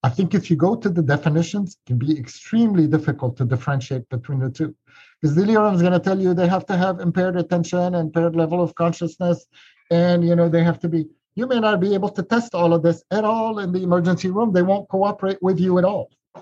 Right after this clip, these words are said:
What you need is clear differentiation of their cognitive baseline compared to what you have in front of you.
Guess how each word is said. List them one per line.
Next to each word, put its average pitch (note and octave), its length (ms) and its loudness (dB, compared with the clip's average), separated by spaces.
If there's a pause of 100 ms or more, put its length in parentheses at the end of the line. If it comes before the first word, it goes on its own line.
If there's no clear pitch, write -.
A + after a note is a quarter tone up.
(460)
What E3 180 -2
you G#3 140 2
need G#3+ 440 0
is B2+ 200 -2 (120)
clear G3 420 2
differentiation D#3+ 1200 0 (120)
of B2 400 2
their A#2+ 160 0
cognitive D#3+ 600 0
baseline E3+ 680 0
compared C#3+ 360 0
to D3 80 -2
what C3 200 -4
you B2 100 0
have A#2+ 200 2
in A2+ 100 0
front A#2 240 -6
of G#2 160 -8
you. - 100 -20